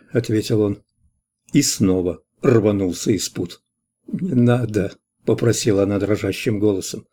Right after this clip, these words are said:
«Не надо, пусть видят, что нам наплевать на них, пусть знают». «Ты права», простонал он. Боль становилась невыносимой. «За нас еще отомстят,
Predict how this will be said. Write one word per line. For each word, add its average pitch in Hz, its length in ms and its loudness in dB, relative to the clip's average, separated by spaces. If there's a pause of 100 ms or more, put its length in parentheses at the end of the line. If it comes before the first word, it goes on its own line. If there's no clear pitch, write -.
(640)
«Не 117 220 4
надо, 107 380 2
пусть - 400 -2
видят, 110 500 0
что - 300 0
нам 101 280 -2
наплевать 120 720 0
на 110 80 -4
них, 101 320 -8 (240)
пусть 127 240 4
знают». 95 540 0 (760)
«Ты 127 240 4
права», 117 840 0 (260)
простонал 107 680 0
он. 98 220 -2 (400)
Боль 120 320 4
становилась 107 760 0
невыносимой. 104 960 -2 (680)
«За 98 300 0
нас 101 280 -4
еще 110 360 -4
отомстят, 101 800 -6